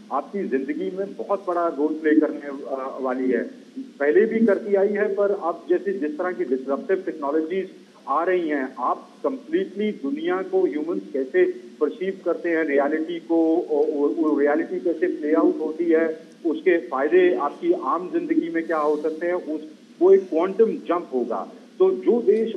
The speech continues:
उसके लिए तैयार होंगे, वो उसका फायदा सबसे पहले, आ, आ, उठा पाएंगे। और भारत और फ्रांस की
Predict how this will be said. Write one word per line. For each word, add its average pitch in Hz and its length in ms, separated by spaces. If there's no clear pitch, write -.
उसके 196 280
लिए 196 240
तैयार 170 420
होंगे, 160 500
वो 214 500
उसका 202 200
फायदा 160 440
सबसे 190 240
पहले, 165 380
आ, 160 140
आ, 147 340
उठा 151 340
पाएंगे। 127 400
और 139 160
भारत 143 400
और 190 80
फ्रांस 165 300
की 208 320